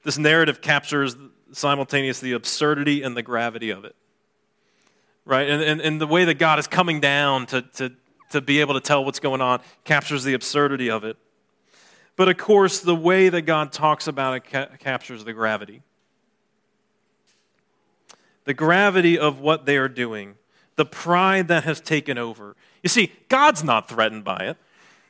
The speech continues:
right? That's obvious enough. This is insignificant when it comes to God. Oh, they think they're going to be like God,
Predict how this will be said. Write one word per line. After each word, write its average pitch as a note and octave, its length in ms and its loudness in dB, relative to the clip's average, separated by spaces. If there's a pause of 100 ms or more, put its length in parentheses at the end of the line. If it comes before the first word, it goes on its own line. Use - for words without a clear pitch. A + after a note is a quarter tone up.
(760)
right? F3 120 4
That's C4 240 4
obvious B2 440 0
enough. G#2+ 320 -6 (580)
This A#3+ 180 2
is F#3+ 240 0 (300)
insignificant G3+ 840 2
when D3 120 2
it C#3+ 100 -6
comes C#3 240 -2
to B2+ 100 -4
God. A2+ 360 0 (1600)
Oh, D3 160 6
they D3+ 100 4
think E3 200 0
they're D#3+ 120 4
going D3+ 260 2
to D3+ 60 -2
be D#3 120 4
like F3+ 280 2
God, G3+ 420 -2